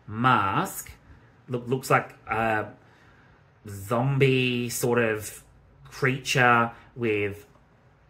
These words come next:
long ass zombie-like claws,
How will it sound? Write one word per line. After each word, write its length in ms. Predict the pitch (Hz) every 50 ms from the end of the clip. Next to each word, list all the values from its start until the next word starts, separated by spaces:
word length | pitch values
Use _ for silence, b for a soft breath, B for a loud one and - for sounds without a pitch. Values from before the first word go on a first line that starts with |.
| _ _ _ _ _ _ _ - 95
long 500 | 101 104 110 123 143 147 156 156 156 - 131
ass 640 | 131 131 123 120 117 120 120 - - - - - - b b b b b b b b b _ _ - -
zombie-like 840 | 107 107 - 123 117 120 120 120 117 113 110 110 107 104 101 101 - - _ _ _ _ _ _ _ _ _ _ _ _ _ _ _ - - 117 98 95 98 - - - - - -
claws, 840 | - - 120 107 104 104 104 107 107 123 160 190 180 - - -